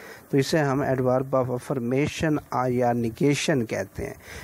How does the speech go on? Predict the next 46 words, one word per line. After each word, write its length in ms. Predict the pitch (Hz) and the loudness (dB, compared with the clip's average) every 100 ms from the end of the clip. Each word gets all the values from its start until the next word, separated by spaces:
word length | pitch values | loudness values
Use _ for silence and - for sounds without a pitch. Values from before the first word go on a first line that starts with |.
| - 143 | -2 2
मिसाल 360 | 131 135 156 | 4 2 2
के 100 | 165 | -2
तौर 240 | - 156 147 | 0 0 0
पर, 220 | 156 147 | -4 -6
surely 840 | - - 151 143 151 151 151 151 139 143 | -8 -2 2 4 4 2 0 0 -2 0
you 120 | 127 | 2
are 340 | 110 110 113 | 2 0 -2
mistaken, 760 | 113 - - 151 - 165 151 156 - - - - - - 143 | -2 0 2 0 2 0 0 -4 -12 -16 -16 -18 -20 -4 0
अब 140 | 139 | 2
ये 160 | 147 143 | 2 0
काम 340 | 156 139 147 | 0 0 0
के 120 | 139 | -2
मुस्बत 560 | 135 147 - - 160 151 | 0 0 -2 0 0 2
होने 260 | 143 143 | 0 0
को, 120 | 139 135 | 0 0
यकीनी 560 | 127 123 160 160 165 | -2 0 4 6 6
होने 320 | 156 147 135 | 4 4 2
को 140 | 135 127 | 2 2
ज़ाहिर 300 | 127 123 127 | 2 2 0
कर 220 | - 120 | -2 -2
रहा 220 | 120 117 | 0 0
है। 160 | 107 117 - - - - | 0 -4 -14 -18 -14 -2
He 140 | 143 139 - 156 | 0 2 2 2
certainly 800 | 143 147 139 156 156 156 151 120 120 | 4 2 0 0 0 0 0 0 0
went 480 | 131 156 151 147 143 | 2 0 -2 -2 0
there, 280 | 127 117 127 - - - | 0 0 -4 -16 -8 0
अब 140 | 135 | 2
ये 120 | 131 127 | 2 2
काम 380 | 147 131 139 | 2 2 2
की 240 | 131 135 123 | 0 2 2
यक-, 260 | 120 135 | 0 -2
certainly 840 | - - 151 156 156 160 160 151 151 | -2 0 0 0 0 0 2 0 0
जो 120 | 147 | 0
है, 320 | 135 120 120 | 2 2 2
ये 120 | 113 | 2
लफ्ज़ 320 | 117 123 123 131 | 2 2 0 -2
ये 80 | |
काम 380 | 120 143 127 131 | -2 0 2 0
की 220 | 127 123 | 0 0
यकीनी 400 | 127 - 139 170 | 0 2 2 4
होने 360 | 170 151 147 143 | 4 4 4 2
को 160 | 139 135 | 2 2
ज़ाहिर 280 | 131 127 | 2 2
कर 260 | 123 131 127 | 0 -2 0
रहा 220 | 123 120 | 2 2
है। 140 | 113 | 2